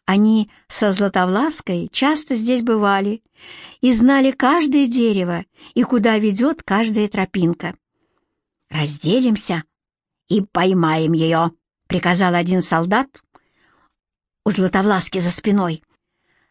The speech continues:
Златовласка заметила, что лошадь её устала. Они скакали уже несколько часов.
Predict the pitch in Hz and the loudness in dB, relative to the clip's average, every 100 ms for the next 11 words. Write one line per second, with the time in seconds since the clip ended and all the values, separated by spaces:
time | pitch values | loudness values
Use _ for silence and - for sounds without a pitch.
0 | _ _ - 185 226 247 277 285 302 294 | _ _ -10 -2 0 2 2 2 2 0
1 | - 254 277 277 277 269 254 262 - 247 | -2 0 4 4 4 2 0 -2 0 0
2 | 247 262 - 247 - 220 220 226 - - | 2 0 0 -4 -2 0 0 0 -4 -2
3 | 202 190 185 196 _ _ _ - - - | 0 0 -2 -6 _ _ _ -20 -20 -10
4 | - 190 196 - 196 208 196 190 190 190 | 0 0 0 -2 -2 0 2 2 0 0
5 | 202 196 190 185 180 190 - 196 196 - | 0 -2 -4 -4 -4 -4 -2 -2 -2 -6